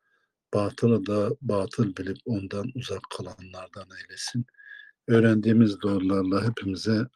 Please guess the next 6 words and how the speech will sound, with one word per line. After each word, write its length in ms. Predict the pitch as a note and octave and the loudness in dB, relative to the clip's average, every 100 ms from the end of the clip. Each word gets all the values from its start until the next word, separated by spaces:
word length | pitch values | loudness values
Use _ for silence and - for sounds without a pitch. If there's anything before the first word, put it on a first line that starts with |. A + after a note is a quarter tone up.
| - | -4
amel 300 | A2 G#2 F#2 | -2 -2 -6
etmeyi 500 | - A#2 G2 G2 F#2+ | -12 -12 -8 -8 -10
nasip 400 | - - - G2+ | -12 -14 -14 -12
etsin. 420 | - - C3 B2+ - - - - - | -10 -6 -6 -8 -12 -20 -20 -20 -18
Subhaneke 800 | - - A#2+ A2 G2 - A2 B2+ | -18 0 2 2 0 -2 -4 -4
Allahümme 640 | A2+ G2 G2 F#2+ G#2+ F#2+ | -6 -6 -6 -6 -8 -8